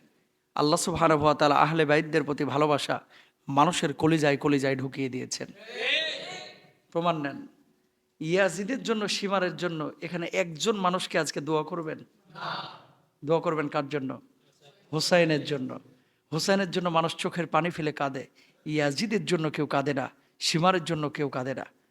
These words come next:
পাপ যে বাপেরও ছাড়ে না। দেখেন, হুসাইন রাদিয়াল্লাহু তাআলা আনহু যখন শহীদ হইলেন, ওনার মাথাটাকে নিয়ে গিয়া দামেস্কের রাজপ্রাসাদে ঝুলায় রাখে, এলাকার মধ্যে ঝুলায় রাখে। সাহাবী বলে, "এই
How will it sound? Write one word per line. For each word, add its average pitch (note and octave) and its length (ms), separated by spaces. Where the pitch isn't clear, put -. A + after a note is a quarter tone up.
পাপ A3+ 260
যে G3+ 200
বাপেরও G3 420
ছাড়ে E3 300
না। D3 140
দেখেন, D3+ 440
হুসাইন C#4 300
রাদিয়াল্লাহু B3+ 340
তাআলা A#3 140
আনহু A3 140
যখন G#3 220
শহীদ F#3 420
হইলেন, D#3 300
ওনার F3 160
মাথাটাকে E3+ 540
নিয়ে F#3+ 260
গিয়া G#3 320
দামেস্কের F3 440
রাজপ্রাসাদে E3 540
ঝুলায় D#3+ 320
রাখে, C#3+ 280
এলাকার F#3 360
মধ্যে E3+ 240
ঝুলায় E3 340
রাখে। - 360
সাহাবী G3 380
বলে, G#3 400
"এই G3+ 200